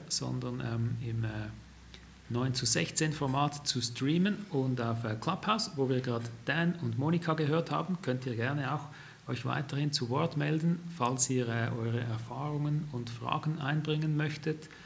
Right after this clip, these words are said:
Auch auf livehub punkt c h sind wir weiterhin gespannt darauf, was ihr chattet. Jetzt, ähm, haben wir, äh, schon über, äh, ja, äh, eigentlich die,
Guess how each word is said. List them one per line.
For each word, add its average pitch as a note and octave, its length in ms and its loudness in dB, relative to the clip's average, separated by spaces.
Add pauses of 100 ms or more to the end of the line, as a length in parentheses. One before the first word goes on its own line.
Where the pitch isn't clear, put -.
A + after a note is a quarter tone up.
(260)
Auch C3 220 2
auf A#2 160 0
livehub A#2+ 360 2 (140)
punkt A#2 300 -2
c A2+ 100 0
h F3 320 0
sind C#3+ 240 -2
wir C#3+ 140 -2
weiterhin C#3+ 420 -2
gespannt D3 420 -4 (540)
darauf, C3 400 0
was B2+ 240 2
ihr A#2 140 2 (100)
chattet. C#3 500 0 (600)
Jetzt, C#3 320 6
ähm, C#3 300 4 (220)
haben C3 320 2
wir, C3 260 6 (140)
äh, A#2+ 440 0
schon B2+ 360 6
über, A2+ 840 2 (100)
äh, - 40 0
ja, C3 300 0 (160)
äh, A#2 220 -2
eigentlich A#2 240 -2
die, A#2 260 -4